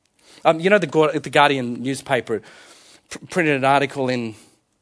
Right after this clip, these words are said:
two thousand and twelve about an undercover policeman, and he was, uh, sent in to infiltrate a particular political group, and they started to lose contact with him, and then when it, when they wanted to pu-, pull him out of that, he decided that he wanted to stay with the political group.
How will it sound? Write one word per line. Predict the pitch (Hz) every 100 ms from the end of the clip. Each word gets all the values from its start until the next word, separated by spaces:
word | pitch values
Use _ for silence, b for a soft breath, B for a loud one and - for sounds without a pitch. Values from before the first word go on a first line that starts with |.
| _ -
two | 156
thousand | - 143 139 127
and | 120 110
twelve | - 135 127 120 - -
about | 131 147 139
an | 143 127
undercover | 147 143 135 147 127 123
policeman, | - 143 147 - 127 110 113 B B B B B 127
and | 143
he |
was, | 143 135 139
uh, | 131
sent | - 156
in | 147 143 131
to | - 135 127
infiltrate | 147 151 151 - 139 120
a | 113
particular | 143 - 147 151 127 123
political | 143 131 147 147 135
group, | 113 123 110 - - B B B B
and | 147 143
they | 139
started | - 170 160 147
to | 143
lose | 143 135
contact | - 160 156 165 143
with | 139
him, | 131 147
and | 156
then | 156 151
when | 160
it, | 165
when | 165 170
they | 165
wanted | 160 175 151
to | 147
pu-, | - -
pull | - 180
him | 143
out | 143 190
of | 160 135
that, | 139 143
he | 151
decided | 147 - 156 147 143
that |
he | 151
wanted | 156 170
to | -
stay | - 170
with | 170
the | 160
political | 190 233 285 135
group. | 117 120 117